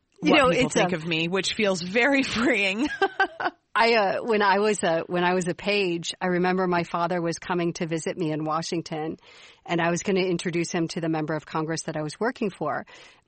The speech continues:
Speaker 1: And my father was very outspoken, very liberal, very, had very strong feelings about lots of things. <laughs> And I remember,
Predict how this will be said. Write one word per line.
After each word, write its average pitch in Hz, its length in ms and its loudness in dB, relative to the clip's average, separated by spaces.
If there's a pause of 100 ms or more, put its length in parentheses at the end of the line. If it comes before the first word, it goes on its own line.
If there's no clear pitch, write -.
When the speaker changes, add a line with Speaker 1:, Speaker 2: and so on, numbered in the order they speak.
Speaker 1:
And 185 120 0
my 190 120 2
father 185 560 0 (100)
was 170 320 0
very 196 420 0
outspoken, 156 760 -4
very 202 420 0
liberal, 151 720 -4
very, 226 480 2
had 185 240 -2
very 214 400 0
strong 156 320 -4
feelings 175 480 0
about 160 300 -4
lots 185 340 0
of 151 100 -8
things. 233 540 -6 (320)
<laughs> 294 80 -4 (280)
And 214 180 4
I 196 80 6
remember, 196 1000 2